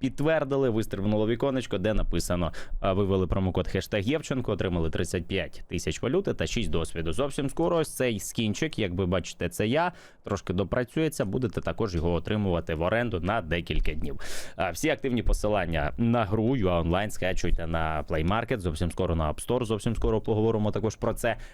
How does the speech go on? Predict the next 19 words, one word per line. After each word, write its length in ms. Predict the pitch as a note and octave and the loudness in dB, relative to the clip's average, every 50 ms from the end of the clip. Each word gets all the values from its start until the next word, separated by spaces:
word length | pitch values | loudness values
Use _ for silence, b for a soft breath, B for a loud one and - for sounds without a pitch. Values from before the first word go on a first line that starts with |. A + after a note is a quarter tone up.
| B B | B B
А, 120 | - F#2+ | -4 -2
під 160 | - A2 G2+ | -2 -2 0
відео 240 | A2+ C3 B2 A#2+ A2+ | 0 2 2 2 0
всі 160 | G2 - A2+ | 0 -2 -4
посилання, 540 | F2 - G#2+ - - B2+ C#3 D3 C#3+ C3 A2 | -2 -2 -2 0 0 0 0 0 0 0 0
ну 100 | A2 B2 | 2 2
і 60 | C3+ | 0
посилання 460 | A#2 - F#2+ - G2+ A2 A#2+ A2+ G#2 | 0 0 -2 0 2 0 2 2 2
на 80 | F#2 F#2 | 2 4
мій 140 | - F#2 F2+ | 4 2 2
Telegram-канал, 680 | - F2 F2+ F2+ G2 G#2 G2 F2+ - G#2+ C3+ E3+ D#3+ | 2 2 2 2 2 0 0 0 0 0 2 2 2
де 60 | G2 F2 | 2 0
ми 120 | G#2 G#2+ | 0 0
постійно 440 | - F2 E2+ - - C3 B2+ G#2 F2 | 0 -2 -4 -2 -2 -2 0 0 0
розігруємо 560 | E2+ E2 D2+ F#2+ F#2 E2 F2 E2 D#2+ D#2 D2 | -2 -2 -2 -2 -2 -2 -2 -4 -4 -4 -6
кожен 300 | - - G#2+ F2+ F2+ E2+ | -2 -2 -2 0 -2 -4
тиждень 420 | - F2+ F2+ F#2 D#2+ E2+ D#2 D#2+ | -2 -2 -2 0 0 0 0 0
мільйон 380 | D#2+ F#2 G#2 A#2+ D3 E3 D#3 C#3+ | 0 0 2 2 2 2 0 2
валюти. 640 | C3+ C3 B2+ B2+ B2 A#2+ - G2 F2+ E2 D2+ C#2+ | 0 2 2 0 0 0 0 0 0 0 -2 -4